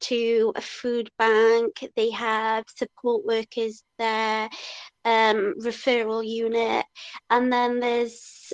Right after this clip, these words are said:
um, Be the Difference. I don't know much about Be the Difference, but I think they get, um, funding for, and don't quote me on this, um, but for counsellors and stuff.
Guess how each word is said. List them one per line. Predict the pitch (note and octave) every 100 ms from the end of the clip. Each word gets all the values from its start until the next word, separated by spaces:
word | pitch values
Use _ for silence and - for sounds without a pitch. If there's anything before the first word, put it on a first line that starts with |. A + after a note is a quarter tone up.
| -
um, | A#3 A#3 A3 A3+
Be | B3+ B3+
the | B3
Difference. | A3 B3+ - D4 E4 - - - -
I |
don't | A#3+ D4+ D4+
know | C4+
much | B3+ B3+ C4 -
about | B3+ - B3 - -
Be | E4 E4
the | E4
Difference, | F4 E4+ E4+ F4 -
but | C#4
I | C4+ -
think | E4+ G#4+ - _ _
they | C#4 B3 A#3+
get, | - A3+ G#3+ - - - - - -
um, | A#3 A#3 A3+ - -
funding | C4 C4+ B3+ B3 A#3+ A#3 A3 - _
for, | B3+ A#3+ A#3+ A#3 A3+ G#3+ A3 B3 _ -
and | A#3+ A#3 _ -
don't | - A#3
quote | A3 A3+
me | -
on | - F#3+
this, | G#3+ - - - - -
um, | A#3 A3 G#3 G#3 G#3 G#3+ - A#3
but | B3 -
for | - B3+
counsellors | - B3+ B3+ - A#3 G#3 G#3+
and | G3+
stuff. | G#3 - - F#2 B3 -